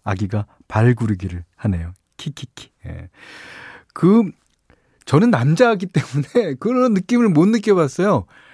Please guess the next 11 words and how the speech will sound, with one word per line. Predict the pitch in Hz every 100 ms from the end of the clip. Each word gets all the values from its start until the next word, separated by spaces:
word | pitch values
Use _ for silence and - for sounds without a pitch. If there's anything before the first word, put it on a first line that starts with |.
| - - - - _ _ _ -
자기 | - 185 226
안에 | 208 214 214 208 170 -
생명이 | - 214 214 196 175
있고 | 160 233
그 | 220
생명이 | - 233 220 214 202 233 240 240
자기가 | 170 170 190 202
살아있다는 | - 226 220 - 208 196 190
거를 | 190 190
증명하기 | 165 175 180 170
위해서 | 160 151 233